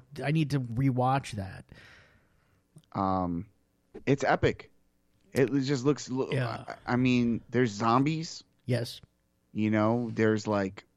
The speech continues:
Speaker 2: multiple versions of Doctor Strange.
Speaker 1: Yep.
Speaker 2: There's America Chavez.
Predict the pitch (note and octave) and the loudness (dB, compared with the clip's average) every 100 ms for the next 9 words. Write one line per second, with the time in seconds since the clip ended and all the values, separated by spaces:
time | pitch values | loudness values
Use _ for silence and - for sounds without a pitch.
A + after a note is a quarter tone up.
0 | _ A2 A2 C3 C#3 C#3 A#2 A2 A#2+ A#2 | _ 0 4 4 2 0 2 2 2 0
1 | B2 G#2+ F#2+ G#2 A2 A2+ - - G#2 A#2 | -2 -4 -2 0 0 -4 -6 -4 -2 0
2 | C3+ D3 - - B2+ C#3+ - - _ _ | -2 -4 -8 -2 -2 -2 -8 -20 _ _
3 | _ _ _ G#2 G#2 G2 F#2+ - - _ | _ _ _ -2 0 -2 -6 -12 -14 _
4 | _ - G#2+ G#2 A2+ A2+ A#2 G#2+ G#2 G#2+ | _ -4 2 2 2 -2 0 0 2 2
5 | B2 D#3 D3+ - | 2 0 -6 -14